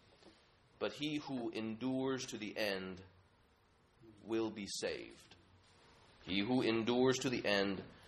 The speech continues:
will be saved. Now, keep in mind, I'm not thinking about, like,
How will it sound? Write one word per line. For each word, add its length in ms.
will 240
be 160
saved. 320
Now, 100
keep 260
in 140
mind, 240
I'm 140
not 280
thinking 300
about, 300
like, 180